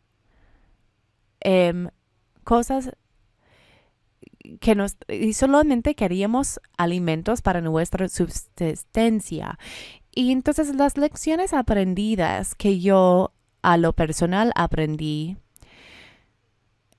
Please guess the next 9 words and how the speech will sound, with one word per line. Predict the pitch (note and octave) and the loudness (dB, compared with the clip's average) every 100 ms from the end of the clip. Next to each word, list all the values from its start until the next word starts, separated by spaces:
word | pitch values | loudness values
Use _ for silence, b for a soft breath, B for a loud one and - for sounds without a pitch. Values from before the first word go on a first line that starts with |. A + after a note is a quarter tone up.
| _ _ _ _ _ _ _ - | _ _ _ _ _ _ _ 2
es | A3+ G#3+ A3 - | 4 4 2 0
la | G#3 G3+ | 2 2
tenacidad | - G#3+ A3+ A3+ - A#3 A#3+ C#4+ D#4+ | 2 0 0 0 0 0 2 0 -2
que | G#3+ | -4
tiene | G3+ F#3+ G3 | -2 0 2
nuestra | A3 F#3 F3+ - G3 G3 | 2 2 0 -2 -2 -2
comunidad. | - E3 D3 D3+ D3+ E3 D#3+ E3 - B B B | -2 -4 -4 -4 -2 0 0 -4 -18 B B B
En | - G3+ F#3+ F#3+ G3 - - | -2 2 4 2 0 -4 -14
s-, | - | -18